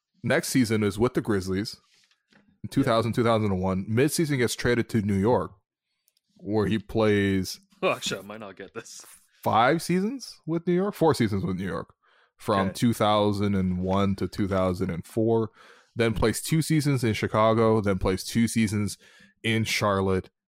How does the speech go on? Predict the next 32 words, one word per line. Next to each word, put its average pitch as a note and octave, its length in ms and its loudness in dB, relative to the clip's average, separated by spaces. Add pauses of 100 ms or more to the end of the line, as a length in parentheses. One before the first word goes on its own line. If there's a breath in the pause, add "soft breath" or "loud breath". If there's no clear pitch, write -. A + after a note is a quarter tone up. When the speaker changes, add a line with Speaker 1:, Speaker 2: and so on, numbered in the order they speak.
(120)
Speaker 1:
as F#2+ 420 -2
a A2 80 -8
teammate G#2 500 0
<laughs> - 180 -2
to A#2 120 2
Jeff A2+ 320 0
McInnes. G3 640 0
Speaker 2:
<laughs> D3+ 800 -4 (720 loud breath)
What B2 220 0
was C3+ 140 -2
the B2+ 100 0
hint C#3+ 240 -6
that G2+ 120 -8
you're F#2 120 -12
gonna F#2+ 160 -16
give F2+ 180 -20
me? F2 80 -20 (1800 soft breath)
Speaker 1:
You B2 100 -2
know, F3 120 2
I'm C#3 100 4
gonna F#3 140 4
wait. A2+ 200 2
I'm F2 100 -2
gonna D#3+ 120 2
wait C#3+ 120 4
a A2+ 40 4
little G2 180 0
bit F2 180 -6
'cause G2 140 -6
I G#2 80 0
feel D#3 160 -2
Speaker 2:
You D#3 40 4